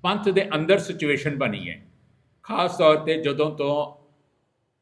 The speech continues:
ਅਕਾਲ ਤਖਤ ਸਾਹਿਬ ਤੇ ਪੰਜ ਸਿੰਘ ਸਾਹਿਬਾਨਾਂ ਨੇ ਦਾਗੀ ਤੇ ਬਾਗੀ ਅਕਾਲੀਆਂ ਨੂੰ ਸਜ਼ਾਵਾਂ ਸੁਣਾਈਆਂ ਨੇ,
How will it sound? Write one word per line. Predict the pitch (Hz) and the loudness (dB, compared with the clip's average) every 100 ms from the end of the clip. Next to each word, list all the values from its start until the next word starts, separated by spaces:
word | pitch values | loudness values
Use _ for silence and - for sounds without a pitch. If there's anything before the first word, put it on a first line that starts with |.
| _ _ _ _ _ _ _ _ _ - | _ _ _ _ _ _ _ _ _ -18
ਅਕਾਲ | 127 147 151 | -4 -2 0
ਤਖਤ | 151 160 | -2 -4
ਸਾਹਿਬ | - 147 139 | 0 0 2
ਤੇ | 156 | 0
ਪੰਜ | 156 156 156 160 | 0 2 0 0
ਸਿੰਘ | 160 160 165 | -6 -6 -2
ਸਾਹਿਬਾਨਾਂ | 156 131 135 131 139 | -2 0 0 0 -2
ਨੇ | 131 127 127 131 131 - - _ _ _ | -2 0 0 -2 -8 -18 -20 _ _ _
ਦਾਗੀ | 131 135 131 170 196 180 - - - _ - | 0 0 0 -2 -2 -6 -16 -20 -20 _ -2
ਤੇ | 147 | 0
ਬਾਗੀ | - 143 - 185 - | 4 2 2 0 0
ਅਕਾਲੀਆਂ | - 147 139 151 151 | 0 0 2 0 0
ਨੂੰ | 156 | -2
ਸਜ਼ਾਵਾਂ | 151 139 117 117 131 | -4 -2 0 2 -2
ਸੁਣਾਈਆਂ | 151 147 156 160 | -2 -2 -2 -4
ਨੇ, | 170 | -6